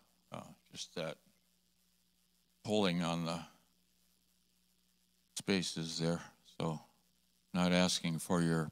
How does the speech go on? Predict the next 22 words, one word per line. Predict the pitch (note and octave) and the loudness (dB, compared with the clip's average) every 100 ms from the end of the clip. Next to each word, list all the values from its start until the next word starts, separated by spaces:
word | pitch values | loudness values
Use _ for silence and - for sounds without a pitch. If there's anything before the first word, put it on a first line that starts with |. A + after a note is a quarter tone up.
| - | -2
pity, | A2 F#2 D#2+ D#2+ - _ _ F2+ | 0 0 0 -4 -12 _ _ -6
just | E2 - - | -4 -6 -8
your | F#2 E2+ | -4 -2
support. | - D2+ - A2 F#2+ - - - - _ _ _ _ _ _ _ _ _ _ _ - | -2 -2 2 4 4 0 -12 -20 -20 _ _ _ _ _ _ _ _ _ _ _ 8
Um, | G2+ G2 F2+ D#2 - _ _ _ _ _ | 12 12 10 2 -6 _ _ _ _ _
I | C3 | -6
don't | E3+ | -4
know | D#3 | -4
why | B2 C3+ | -2 0
they | A#2 | 0
keep | - B2+ - | -2 -8 -8
putting | - D#3+ C3 | -6 -2 0
these | G2 F2+ - _ _ _ | 0 -4 -12 _ _ _
here. | G2 E2+ | -10 -10
I | |
don't | F#2 - _ _ _ _ - | -12 -20 _ _ _ _ -10
get | F2+ D#2 - _ _ _ _ _ _ _ _ - | -8 -10 -16 _ _ _ _ _ _ _ _ -20
that. | - - _ _ _ _ _ _ _ _ | -20 -20 _ _ _ _ _ _ _ _
There's | C#3+ D3 | -4 6
nothing | F3+ F3+ C3+ | 6 8 8
on | B2 F3 D#3+ | 10 10 8
it, | A#2 | 4